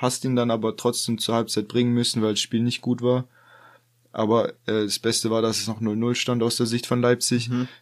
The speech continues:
Speaker 1: Die haben dann, äh, ja, und er hat dann das Tor wieder vorbereitet von Szoboszlai, der den Ball schön mit dem Außenriss, äh, ja, noch leicht abgefälscht, aber fliegt dann in den Winkel.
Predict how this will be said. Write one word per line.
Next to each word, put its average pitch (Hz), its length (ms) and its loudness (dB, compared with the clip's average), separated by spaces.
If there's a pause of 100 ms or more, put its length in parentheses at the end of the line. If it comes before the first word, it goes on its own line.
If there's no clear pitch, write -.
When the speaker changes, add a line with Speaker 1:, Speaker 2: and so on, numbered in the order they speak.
(180)
Speaker 1:
Die - 100 4
haben 117 140 2
dann, 117 280 2
äh, 107 480 0 (440)
ja, 104 180 -2
und 107 160 -4
er 113 80 4
hat 113 120 0
dann 123 100 2
das 120 80 -6
Tor 120 160 4
wieder 120 160 2
vorbereitet 120 560 4
von 113 200 -6
Szoboszlai, 117 640 0
der 110 160 0
den 107 160 0
Ball 107 160 0
schön 110 240 -2
mit 110 80 -2
dem 107 80 -4
Außenriss, 113 680 -2 (200)
äh, 98 240 -4
ja, 98 100 -2
noch 98 180 -8
leicht 104 240 -2
abgefälscht, 113 600 -2
aber 98 320 2
fliegt 113 280 -2
dann 107 100 -2
in 107 100 0
den 101 60 -2
Winkel. 127 420 4